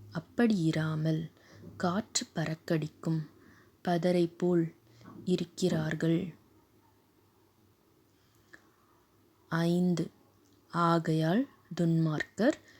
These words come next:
நியாயத்தீர்ப்பிலும், பாவிகள் நீதிமான்களின் சபையிலும் நிலை நிற்பதில்லை. ஆறு.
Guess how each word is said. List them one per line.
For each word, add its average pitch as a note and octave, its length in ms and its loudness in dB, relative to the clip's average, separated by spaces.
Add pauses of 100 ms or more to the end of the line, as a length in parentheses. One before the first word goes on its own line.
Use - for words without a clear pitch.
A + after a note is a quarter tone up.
(1120)
நியாயத்தீர்ப்பிலும், E3 1120 0 (1160)
பாவிகள் E3 760 2 (1200)
நீதிமான்களின் F3+ 1080 2 (420)
சபையிலும் E3 840 2 (1000)
நிலை F#3 400 2
நிற்பதில்லை. D#3+ 1080 0 (2500)
ஆறு. E3+ 520 2